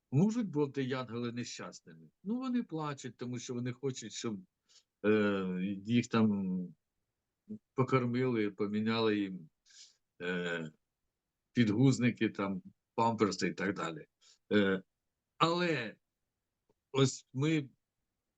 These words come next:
у мене п'ятеро дітей, я знаю, про що я кажу. От, дитина до п'яти років — це практично ангел. <laughs> Ангел не може бути нещасливим.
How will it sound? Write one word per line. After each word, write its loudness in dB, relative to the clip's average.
у -2
мене 6
п'ятеро -2
дітей, -2
я 0
знаю, 0
про -4
що 2
я 4
кажу. -4
От, 2
дитина 0
до -2
п'яти 0
років — -4
це -8
практично -6
ангел. -8
<laughs> -14
Ангел -2
не -2
може -6
бути -10
нещасливим. -2